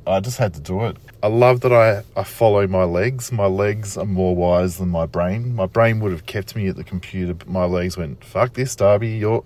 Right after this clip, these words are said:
you're walking out of here right now, and you're going to go down to the train tracks and start writing your own little explosions of colour. Follow the legs, Darby."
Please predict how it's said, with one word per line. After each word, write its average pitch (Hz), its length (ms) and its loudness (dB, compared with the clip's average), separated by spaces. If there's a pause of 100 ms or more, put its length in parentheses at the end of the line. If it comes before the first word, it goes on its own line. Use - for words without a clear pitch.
(120)
you're 123 140 4
walking 127 320 2
out 120 180 2
of 117 60 -4
here 101 200 -4
right 87 240 0
now, 95 220 0
and 101 120 -2
you're 95 100 -4
going 110 220 0
to 110 60 -2
go 104 160 0
down 101 180 0
to 95 60 -10
the 95 80 -10
train 104 300 -4
tracks 101 480 -6 (600)
and 90 100 -6
start 110 320 6
writing 98 380 6
your 92 160 2
own 101 240 2
little 95 320 0
explosions 90 640 0
of 80 80 -10
colour. 85 400 -2 (680)
Follow 104 340 6
the 98 120 2
legs, 87 340 0
Darby." 80 460 -4